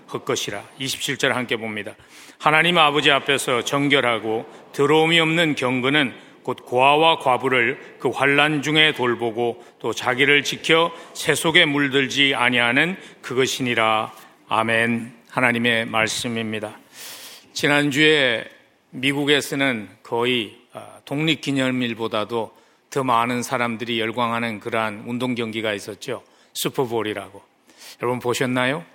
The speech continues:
저는 사실, 아, 요즘은 운동 경기 그 자체를 보기보다는요, 운동 경기 후에, 아, 전문가들이 해석하는 것이 참 저에게 많은 도움이 되고 관심이 되는 것 같아요.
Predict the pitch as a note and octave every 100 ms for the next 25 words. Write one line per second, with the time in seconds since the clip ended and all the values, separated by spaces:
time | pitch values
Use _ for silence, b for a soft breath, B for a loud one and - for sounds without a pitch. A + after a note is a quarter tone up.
0 | _ _ - B B B B B B B
1 | - D#3+ F3 D3 C#3 - D#3+ D#3+ C3+ A2+
2 | G#2 G#2 G#2+ A#2 C3+ D3+ D3 F#2+ - _
3 | _ _ C3+ C#3+ D#3 F3 F3 D3+ C3+ C3
4 | C#3+ C3 - C3 B2 - A2 - C#3 D3
5 | A#2 A#2 A#2 G#2 G#2+ G2+ G2 A#2 A#2+ _
6 | _ b b b b - C#3 D3+ F3 D3+
7 | C3+ B2+ B2 B2+ A2+ A2 C3 B2 - _
8 | _ G#2 G2 G2 G2+ _ B B B B
9 | B B - C#3 D#3 F3 F3 C#3 C#3+ D#3+
10 | G2+ - - C#3+ C#3 G3 - - C#3+ C3
11 | A#2+ A2 - C#3 - _ _ - - D#3
12 | C3 B2+ B2+ C3 A#2+ G#2+ A2+ B2 B2 -
13 | B2+ C3 C3 B2 A#2+ B2 A#2 A#2 D3 C#3
14 | A#2+ A2 G2+ G2+ G2 -